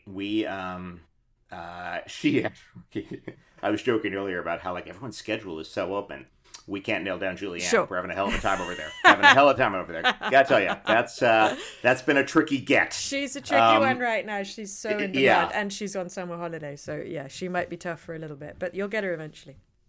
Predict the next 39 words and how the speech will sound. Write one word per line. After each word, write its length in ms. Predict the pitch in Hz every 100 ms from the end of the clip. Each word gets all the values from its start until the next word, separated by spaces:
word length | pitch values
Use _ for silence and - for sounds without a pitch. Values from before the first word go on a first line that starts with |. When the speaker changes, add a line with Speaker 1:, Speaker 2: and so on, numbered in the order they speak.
| _ _ _ _ -
Speaker 1:
Um, 260 | 95 95 92
but 100 | 95
yeah, 140 | 87
she's 280 | 85 107 98
a, 220 | 90 82
um, 420 | 80 80 78 85 - 80
she's 340 | - 101 87
a, 260 | 80 76 71
a 100 | 85 85
delight. 760 | - 80 80 80 82 82 78
Speaker 2:
Mm. 220 | 170 156
Speaker 1:
Um, 500 | 85 80 76 73 71 _ _ _
and 180 | 85 82
she's, 500 | - 90 80 - - _ 80
uh, 380 | 80 73 76 76 _ _ _
I 80 | -
kinda 200 | - 240
wish 180 | 240 220
she 340 | - 190 175 139
got 380 | 160 156 160
to 100 | -
do 240 | 143 143 135
more 520 | 123 120 117 110 - _ _ -
comedy, 680 | 143 127 104 87 65 62 -
Julianne, 680 | 92 82 78 73 69 67 65
because 240 | 90 98
she's 240 | - 110 120
really 280 | 139 147
funny 440 | 113 - 123 98 78
and 100 | 87
she's 200 | 110 92
really 220 | 113 107
dry. 640 | 87 95 101 98 69 65 214
Speaker 2:
Mm. 320 | 202 185 160 _ -
Speaker 1:
And 120 | 95
I, 180 | 90 92
I 120 | 98
think 400 | 95 - 113 107 -
she's 480 | - 107 92 -